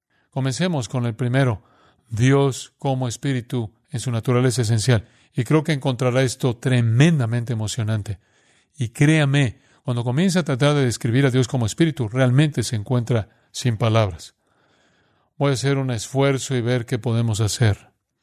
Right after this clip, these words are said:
Adoramos entonces, en primer lugar, a Dios como Espíritu. A Dios como Espíritu. El único Espíritu glorioso. Ve el versículo veinticuatro nuevamente. El griego literal en este versículo es muy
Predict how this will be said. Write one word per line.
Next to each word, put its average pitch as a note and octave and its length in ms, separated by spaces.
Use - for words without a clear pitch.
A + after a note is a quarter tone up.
Adoramos F3+ 460
entonces, C#3+ 540
en B2+ 100
primer B2+ 280
lugar, C3+ 460
a B2 120
Dios D3 320
como B2 300
Espíritu. A2 540
A A2+ 180
Dios D3+ 500
como C3+ 300
Espíritu. A2+ 500
El B2+ 300
único G#3 400
Espíritu D3+ 460
glorioso. B2 560
Ve E3 140
el G3+ 60
versículo D#3 360
veinticuatro B2+ 520
nuevamente. B2 540
El B2+ 160
griego G3+ 720
literal C#3 400
en C3 120
este C#3 220
versículo B2+ 540
es G#2+ 180
muy E3+ 540